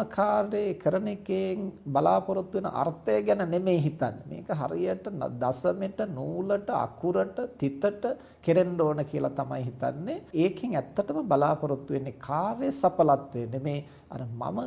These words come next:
කරන ඒවා මං ඉතින් හරියටම තමයි කරන්නේ. බැරි නම් අල්ලලා දාලා නිකන් ඉන්නවා. කරනවා නම් කරන වැඩේ හරියට කරනවා. අන්න ඒ මානසිකත්වය.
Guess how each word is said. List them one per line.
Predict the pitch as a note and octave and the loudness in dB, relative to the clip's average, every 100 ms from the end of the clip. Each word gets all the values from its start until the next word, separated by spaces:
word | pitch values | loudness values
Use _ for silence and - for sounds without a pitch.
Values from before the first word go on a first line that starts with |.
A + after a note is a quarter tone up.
| F#3+ | -4
කරන | G#3+ G3 G3 | -2 -2 -2
ඒවා | F#3+ A3+ G#3+ | -2 -2 -2
මං | F#3+ | -4
ඉතින් | F3+ G#3 D#3 | -4 -4 2
හරියටම | D#3+ D#3 D#3 D3+ C#3+ | 4 6 4 2 0
තමයි | C3+ C3 B2 | 0 0 -4
කරන්නේ. | A#2 G#2+ G#2+ | -6 -6 -2
බැරි | B2 E3 | 2 2
නම් | G3+ G#3+ | 2 2
අල්ලලා | F3 F3+ F3 | 4 6 6
දාලා | F3 E3+ D#3+ | 6 4 4
නිකන් | C3+ E3 E3 | 2 0 0
ඉන්නවා. | D#3+ A3 B3 | -2 -4 0
කරනවා | D#3 E3 F#3 | 2 2 0
නම් | F#3+ A3+ | -4 2
කරන | E3+ E3 E3+ | 4 6 6
වැඩේ | E3 F3 F#3+ | 2 2 4
හරියට | D#3 D3+ C#3+ C3 | 6 6 6 4
කරනවා. | - A#2 - - | -4 -8 -12 -12
අන්න | F3+ C#4 | -10 -6
ඒ | C#4 A#3+ | -6 -2
මානසිකත්වය. | F3+ D3+ C#3 C3+ A2+ G2+ - - | 0 2 2 -2 -8 -10 -10 -18